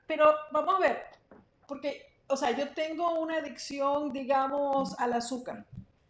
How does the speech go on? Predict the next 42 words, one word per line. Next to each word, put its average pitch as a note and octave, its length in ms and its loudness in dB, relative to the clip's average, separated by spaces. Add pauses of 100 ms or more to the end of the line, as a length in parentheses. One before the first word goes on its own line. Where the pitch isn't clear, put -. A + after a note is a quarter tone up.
(840)
Y C4 200 -2
yo B3+ 160 0
me D4 160 0
muero D4 360 -2
y - 40 -6
me C4 100 -4
dan B3 160 -6
esas, D4 260 -8 (260)
esas B3+ 260 -6
necesidades B3+ 720 -2
a C4+ 160 2
las G#3 460 0
cuatro C#4 320 4
de C#4 60 0
la B3+ 120 -2
tarde, B3 320 2
todas C4+ 180 2
las C4+ 160 0
tardes, B3 460 0
que G#3+ 420 -6
me A3 100 -10
acuerdo A#3+ 260 -4
que B3+ 100 -2 (120)
tenía A#3+ 200 0
una C4 80 -6
amiga C4+ 240 -6
que C4 80 -8
le A#3 60 -2
decía B3 340 -4
la A3+ 160 -2
hora B3+ 180 -2
de C4 60 -4
la A#3 100 -2
vitamina A3 640 -8
Che, A#3+ 480 -2 (300)
que A3 180 -6
era A3+ 220 0
la A#3 160 2
hora A#3 160 -2
del A#3+ 120 -2
chocolate, G#3 600 -2
¿no? B3+ 260 -2